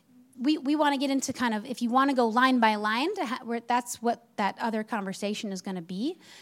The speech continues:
But any questions about, like, or maybe what your hopes are for peacemaking in general? Um, because I think this really matters, and it's, and it's not easy.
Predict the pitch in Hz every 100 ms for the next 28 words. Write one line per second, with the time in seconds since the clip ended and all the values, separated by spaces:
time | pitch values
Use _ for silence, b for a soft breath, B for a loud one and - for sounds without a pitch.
0 | B 247 - - 370 480 - - 294 302
1 | 302 233 202 208 208 190 - b b b
2 | b b - 277 302 277 247 214 254 -
3 | 220 254 311 - 226 208 - 175 180 214
4 | b - - 240 208 190 - - 214 -
5 | 185 180 185 190 202 180 220 233 190 190
6 | 226 B B B 240 196 202 196 - _
7 | 277 320 311 330 330 359 - - - _
8 | _ _ _ _ _ 214 277 302 302 285
9 | 330 269 214 - - _ _ _ - 254
10 | 240 - 240 226 254 247 285 294 233 190